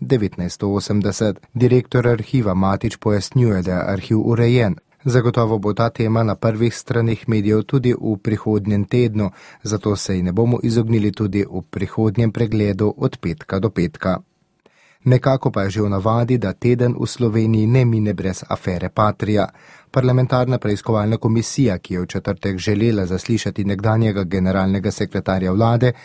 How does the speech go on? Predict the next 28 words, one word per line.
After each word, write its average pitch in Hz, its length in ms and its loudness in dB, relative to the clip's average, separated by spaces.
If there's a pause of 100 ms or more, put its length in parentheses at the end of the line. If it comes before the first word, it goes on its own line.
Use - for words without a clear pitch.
(240)
Milana 113 460 2
M 92 160 -4
Cvikla, 123 480 0 (280)
tega 123 480 2
ni 92 220 -4
storila. 101 580 -2 (480)
Koalicijski 123 600 0
člani 113 360 0
komisije 98 480 0
z 98 80 -6
izjemo 104 320 0
predstavnika 98 680 -2
Desus 113 460 0 (280)
se - 180 -2
namreč 110 420 0
seje 98 320 -2
niso 98 320 -2
udeležili, 107 600 2 (120)
zaradi 90 360 -4
česar 131 400 0
je 120 80 2
bila 104 260 0
ta 90 240 -2 (100)
nesklepčna. 104 800 -2 (420)
Predsednik 127 440 0
komisije 98 500 0
Branko 98 380 -2
Grims, 117 480 -2